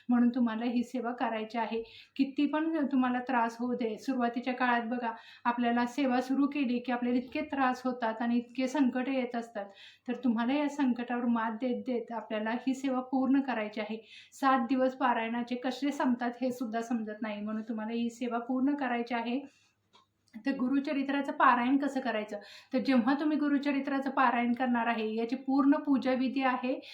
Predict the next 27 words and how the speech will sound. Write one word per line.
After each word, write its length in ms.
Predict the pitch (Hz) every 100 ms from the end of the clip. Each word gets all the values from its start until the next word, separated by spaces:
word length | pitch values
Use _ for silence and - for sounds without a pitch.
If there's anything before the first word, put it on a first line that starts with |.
| - -
ती 40 |
पूर्ण 400 | 254 277 277 277
पूजा 440 | 277 269 254 262 262
कशी 280 | 269 240 294
मांडायची, 500 | 294 254 247 247 254
काय 300 | 262 247 247
आहे, 260 | 247 233
ती 120 | 240 254
आपल्या 260 | 240 247
स्वामी 320 | 277 247 240
लीला 160 | 254 240
या 200 | 240 240
चॅनलवर 420 | 262 233 233 233
मी 160 | 240 240
स्वतः 360 | 262 - 262
करून 340 | 262 254 254 247
दाखवलेली 480 | 247 247 233 240 240
आहे. 260 | 233 247 285 - - - 262
ते 140 | 254
सुद्धा 300 | 262 214 254
लिंक 320 | 254 254 240
मी 180 | 240 247
या 100 | 233
व्हिडिओच्या 460 | 240 240 233 226 240
शेवटी 380 | 277 240 - 233
लावते, 560 | 226 220 247 285 269 226
लि-, 200 | 240